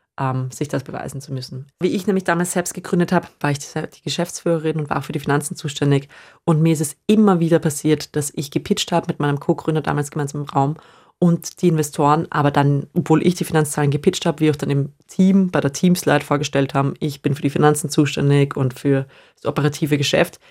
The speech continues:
immer danach die Fragen für die Finanz-, also über die Finanzen immer an meinen männlichen Gründer gefragt worden sind.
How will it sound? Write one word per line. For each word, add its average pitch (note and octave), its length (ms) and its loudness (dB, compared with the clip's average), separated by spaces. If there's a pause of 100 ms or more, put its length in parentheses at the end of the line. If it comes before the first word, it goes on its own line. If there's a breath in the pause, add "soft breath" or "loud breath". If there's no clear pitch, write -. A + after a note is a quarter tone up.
(280 soft breath)
immer F#3+ 580 2
danach D3 380 -2
die - 80 -10
Fragen D3 400 -2
für C#3+ 140 -8
die C#3+ 100 -2
Finanz-, C#3 400 -4
also C3+ 180 -6 (160)
über C#3 140 -6
die C#3 80 -2
Finanzen - 500 -2
immer F3 240 6
an D3 160 4
meinen C#3 140 4
männlichen C#3 360 0
Gründer C#3 280 -4
gefragt - 360 -10
worden C3+ 120 -6
sind. C3 240 -10